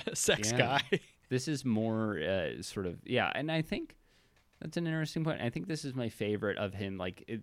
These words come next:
Speaker 2: him playing, uh, the more straight-laced detective, the more straight-laced professor. This is
Speaker 1: Mm-hmm.
Speaker 2: very much that type of Cage, that style of Cage.
Speaker 1: Yeah. The, the father,
Speaker 2: Um,
Speaker 1: husband, protector.
Speaker 2: Yeah, exactly.
Speaker 1: Um,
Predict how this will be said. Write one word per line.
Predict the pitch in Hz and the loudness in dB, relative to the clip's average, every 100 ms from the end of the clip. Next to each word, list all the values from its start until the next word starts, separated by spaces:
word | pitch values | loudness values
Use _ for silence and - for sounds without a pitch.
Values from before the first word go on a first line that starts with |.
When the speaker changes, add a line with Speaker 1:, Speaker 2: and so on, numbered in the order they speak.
| - | -10
Speaker 2:
him | - 117 127 113 | -10 -4 -2 0
playing, | 113 110 107 107 | -2 -2 -2 -2
uh, | - 95 92 87 | -4 -2 -2 -2
the | 87 | -2
more | 101 110 104 | 0 0 0
straight-laced | - 101 78 98 - | -2 -2 -2 -4 -4
detective, | 95 - 87 - 95 | -8 -6 -6 -6 -8
the | 101 | -4
more | 95 95 95 87 | -2 0 0 -2
straight-laced | - 92 65 95 - | -4 -4 -4 -8 -8
professor. | 101 - - 95 - 95 95 90 - - | -12 -10 -6 -6 -4 -4 -4 -6 -10 -6
This | 135 113 | -4 0
is | 117 | 0
Speaker 1:
Mm-hmm. | 110 | 0
Speaker 2:
very | 113 110 | 0 0
much | 101 - - 95 | -4 -6 -8 -2
that | 92 90 - _ - | -2 -2 -4 _ -14
type | - - - | -12 -10 -10
of | 82 - | -12 -14
Cage, | - - - - - | -14 -12 -12 -14 -12
that | - - | -12 -12
style | - 87 - | -10 -10 -10
of | - - | -14 -16
Cage. | - - - - | -14 -14 -14 -12
Speaker 1:
Yeah. | 143 127 110 104 117 - _ _ - | -6 -4 -6 -10 -18 -20 _ _ -2
The, | 131 | -2
the | 127 127 | 0 -4
father, | - 151 147 147 139 135 131 | -4 -2 2 2 2 0 -2
Speaker 2:
Um, | |
Speaker 1:
husband, | - 127 127 - 123 120 117 113 | -2 -2 -2 -4 -6 -4 -6 -10
protector. | - 117 117 - - 101 104 _ _ _ _ _ _ - | -12 -10 -10 -10 -12 -14 -16 _ _ _ _ _ _ -8
Speaker 2:
Yeah, | 101 50 - _ _ _ | -8 -8 -12 _ _ _
exactly. | - - 87 98 - - - _ | -16 -12 -12 -14 -16 -16 -18 _
Speaker 1:
Um, | - | -10